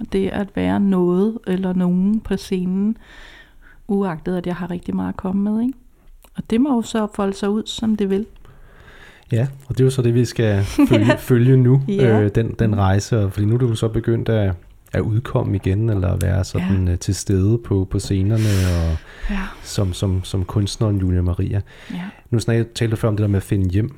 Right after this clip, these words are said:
Speaker 2: Altså, det er jo en, det er jo en smuk bro hen til det næste, jeg gerne vil, vil,
Speaker 1: Ja.
Speaker 2: vil tale om, fordi at, øh, for et par år siden efterhånden,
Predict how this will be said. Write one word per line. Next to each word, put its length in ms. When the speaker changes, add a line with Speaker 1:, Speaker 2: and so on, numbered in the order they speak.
Speaker 2:
Altså, 240
det 80
er 40
jo 40
en, 60
det 80
er 40
jo 40
en 60
smuk 260
bro 220
hen 100
til 120
det 80
næste, 240
jeg 80
gerne 220
vil, 200
vil, 180
Speaker 1:
Ja. 160
Speaker 2:
vil 80
tale 320
om, 120
fordi 240
at, 280
øh, 280
for 540
et 120
par 80
år 140
siden 300
efterhånden, 560